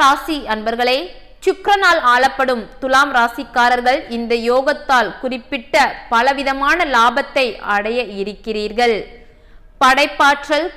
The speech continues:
காதல் என பல உங்களுக்கு இந்த மாதத்தில், அதாவது மார்ச் தொடங்கியதில் இருந்து மிகப்பெரிய அளவில் நன்மையானது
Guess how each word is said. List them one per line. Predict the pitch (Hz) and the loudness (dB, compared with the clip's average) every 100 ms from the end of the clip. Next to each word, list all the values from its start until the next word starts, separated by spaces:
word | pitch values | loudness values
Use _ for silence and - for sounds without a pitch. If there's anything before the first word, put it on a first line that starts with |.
| 262 | 0
காதல் | 233 254 269 285 359 359 - - 226 | 4 4 2 0 -2 -8 -12 -4 -2
என | 240 285 370 - - - - | -2 -4 -8 -18 -20 -10 2
பல | 285 311 349 269 | 4 6 4 2
உங்களுக்கு | 262 269 285 277 - 285 208 - 233 | 0 2 2 0 -4 -2 -4 -6 -10
இந்த | 247 240 240 | -6 -4 0
மாதத்தில், | 247 311 311 - 277 208 - 214 | 2 2 0 -2 -4 -4 -4 0
அதாவது | 240 247 254 233 226 | 2 2 2 -2 2
மார்ச் | 254 320 - 294 277 | 4 2 -2 -6 -2
தொடங்கியதில் | 247 277 277 277 277 254 | 0 -2 -2 -2 -2 -2
இருந்து | 240 254 262 202 | -4 0 -2 -2
மிகப்பெரிய | 220 240 240 285 311 330 269 | -4 -6 -2 -2 0 2 2
அளவில் | 262 254 247 226 | 0 -4 -8 -4
நன்மையானது | 233 269 311 294 240 254 254 | -4 -4 -6 -2 -2 -2 -6